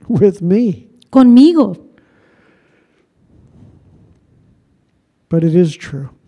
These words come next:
Speaker 2: Pero es verdad.
Speaker 1: And we praise you
Speaker 2: Te alabamos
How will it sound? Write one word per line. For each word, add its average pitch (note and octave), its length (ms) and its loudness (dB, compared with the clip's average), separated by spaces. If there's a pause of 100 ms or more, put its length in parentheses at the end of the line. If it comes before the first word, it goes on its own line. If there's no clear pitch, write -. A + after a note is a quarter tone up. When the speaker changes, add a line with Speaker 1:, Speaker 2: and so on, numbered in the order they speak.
(260)
Speaker 2:
Pero B3 220 2
es C4+ 200 0
verdad. A3 580 -4 (2500)
Speaker 1:
And D#3+ 140 -6
we E3 140 0
praise E3 500 -4
you C3 220 -20 (420)
Speaker 2:
Te B3+ 100 2
alabamos G#3+ 920 -2